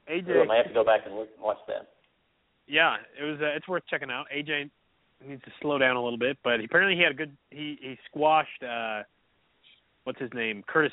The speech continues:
Speaker 1: Axel on SmackDown. So I'm gonna have to tape SmackDown and watch that. But A J signed him a
Speaker 2: Yeah.
Speaker 1: three-year deal. So
Speaker 2: Wow.
Speaker 1: he's gonna be around for a little while. And, uh,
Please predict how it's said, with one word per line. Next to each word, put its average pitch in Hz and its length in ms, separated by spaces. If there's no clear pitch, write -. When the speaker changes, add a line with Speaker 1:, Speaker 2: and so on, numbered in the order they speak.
Speaker 1:
Axel 131 420
on 104 160
SmackDown. 104 540
So - 20
I'm 110 60
gonna 107 100
have - 120
to - 40
tape 110 120
SmackDown 104 360
and 95 60
watch 98 220
that. 101 300
But 127 100
A 202 100
J 330 160
signed 262 180
him 247 80
a 214 40
Speaker 2:
Yeah. 185 100
Speaker 1:
three-year 226 340
deal. 180 380
So 117 420
Speaker 2:
Wow. 123 240
Speaker 1:
he's 139 80
gonna 185 100
be 226 100
around 190 280
for - 80
a 117 40
little 104 140
while. 92 360
And, 117 300
uh, 117 160